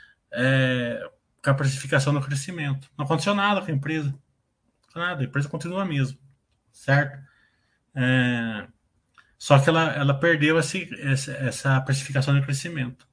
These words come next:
Então, quando você compra uma preci-, uma empresa que o mercado normalmente ele precifica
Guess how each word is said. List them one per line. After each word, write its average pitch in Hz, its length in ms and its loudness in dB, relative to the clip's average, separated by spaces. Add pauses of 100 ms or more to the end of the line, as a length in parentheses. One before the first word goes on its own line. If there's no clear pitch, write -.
(680)
Então, 151 140 -4
quando 196 160 6
você 202 80 2
compra 180 240 0
uma 160 100 0
preci-, 143 260 -2
uma 135 220 4
empresa 131 480 2
que - 140 -4
o - 20 2
mercado 123 360 2
normalmente 135 360 4
ele 127 100 -4
precifica 135 880 -4